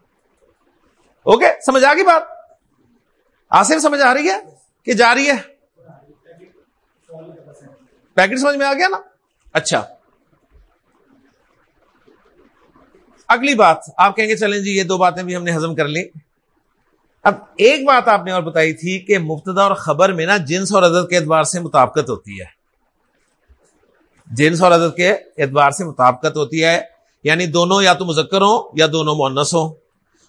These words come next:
دونوں واحد ہوں یا دونوں مثنی ہوں یا دونوں جمع ہوں۔ تو اس کا جواب آپ سن لیجیے۔ مبتدا کیا ہے جی؟ واحد مذکر ہے نا،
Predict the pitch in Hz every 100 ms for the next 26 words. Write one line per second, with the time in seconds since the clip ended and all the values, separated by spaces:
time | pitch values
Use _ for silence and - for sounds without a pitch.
0 | _ 135 160 175 156 165 175 196 208 -
1 | _ 143 147 160 165 160 165 160 180 220
2 | - 156 135 147 185 214 151 139 127 127
3 | _ _ _ _ _ 151 156 180 165 139
4 | 127 117 - 90 92 85 87 _ _ _
5 | _ _ _ _ _ _ _ _ _ _
6 | _ _ _ _ - 196 196 294 311 320
7 | - - 269 285 285 294 - - _ 165
8 | 190 262 269 233 240 349 277